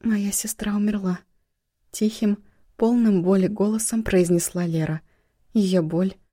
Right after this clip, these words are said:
и меня прошибла. «Соболезную, прости». Прозвучало формально, до безобразия формально. Я не знал, что сказать, чтобы отвлечь её.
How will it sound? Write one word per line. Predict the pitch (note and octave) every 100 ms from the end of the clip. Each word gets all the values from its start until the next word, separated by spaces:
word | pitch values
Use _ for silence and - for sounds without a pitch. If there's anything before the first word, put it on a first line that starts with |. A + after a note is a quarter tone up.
| _ _ -
и | A3+
меня | G3+ F3+ E3+
прошибла. | E3 D#3+ - D3+ D#3+ E3 _ _ _ _ _ _ _ _ -
«Соболезную, | - E3+ E3+ D#3 C#3+ C#3+ D#3 - _
прости». | - F3+ - - D#3+ - _ _ _ _ _ -
Прозвучало | F#3+ F3 F3+ F3+ D#3+
формально, | - D#3+ E3 G3 F#3 E3+ - _ _ -
до | G#3+
безобразия | F#3+ F#3+ F3 E3+ D#3 E3
формально. | - D#3+ E3 E3 E3 E3 _ _ _ _
Я | A3 G3
не | F3+
знал, | E3+ F#3
что | E3+ -
сказать, | - F3+ D#3+ E3 -
чтобы | - D#3+ E3+
отвлечь | F3 F3 E3+ -
её. | E3+ E3+